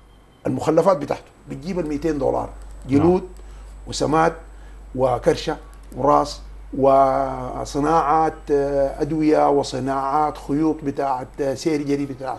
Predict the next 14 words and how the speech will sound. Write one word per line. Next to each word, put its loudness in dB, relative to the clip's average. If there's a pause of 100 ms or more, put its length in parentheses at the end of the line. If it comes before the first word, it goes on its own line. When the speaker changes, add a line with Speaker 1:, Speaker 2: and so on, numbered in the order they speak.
Speaker 1:
خيوط -6
جراحات. 0 (140)
Speaker 2:
نعم. -8 (420)
Speaker 1:
ال-، -2
الحيوان -4
لا 0
يتبقى -4
منه -6
شيء. -10
لو -8
استطعنا -2
أن -4
نستغل -4
هذا -6